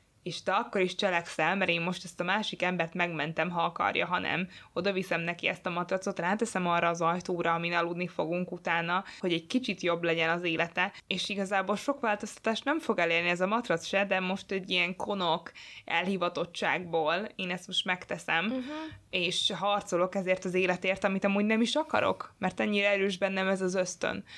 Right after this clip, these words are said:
Speaker 1: Szóval ez egy nagyon erős jelenet volt számomra, és nagyon megmaradt, és tényleg azt éreztem, hogy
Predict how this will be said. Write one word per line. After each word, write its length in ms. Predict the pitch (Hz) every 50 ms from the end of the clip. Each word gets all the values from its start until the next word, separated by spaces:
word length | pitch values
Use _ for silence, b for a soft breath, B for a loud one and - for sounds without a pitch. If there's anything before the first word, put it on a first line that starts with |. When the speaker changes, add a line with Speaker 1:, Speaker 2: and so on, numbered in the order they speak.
| B B B B B B
Speaker 1:
Szóval 220 | - - 185 185 196
ez 100 | 208 208
egy 80 | 208
nagyon 360 | 208 226 240 226 202 170 156 - - _
erős 400 | - 190 185 185 180 185 180 -
jelenet 380 | 190 196 180 185 190 185 185 -
volt 240 | - 208 196 190 196
számomra, 560 | - - 196 190 190 185 - 98 - - 101
és 180 | 101 - -
nagyon 240 | - 107 101 98 -
megmaradt, 540 | 90 175 - 185 92 180 190 185 185 180 -
és 120 | 185 -
tényleg 280 | - - 196 185 180 175
azt 200 | 185 180 - -
éreztem, 340 | - 190 180 - - 190 175
hogy 200 | 190 190 185